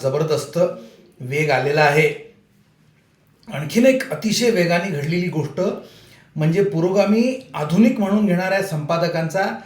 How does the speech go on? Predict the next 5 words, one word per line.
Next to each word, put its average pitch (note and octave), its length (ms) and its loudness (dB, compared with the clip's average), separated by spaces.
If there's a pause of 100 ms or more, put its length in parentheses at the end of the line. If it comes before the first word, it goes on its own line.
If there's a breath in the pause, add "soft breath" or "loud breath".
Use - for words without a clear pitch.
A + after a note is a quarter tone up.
(300 loud breath)
आणि D#3 220 -2
नेते E3 360 -2
मंडळींचा D#3 800 -2 (680)
फाटलेला C#3+ 460 -2
बुरखा. C3 440 -6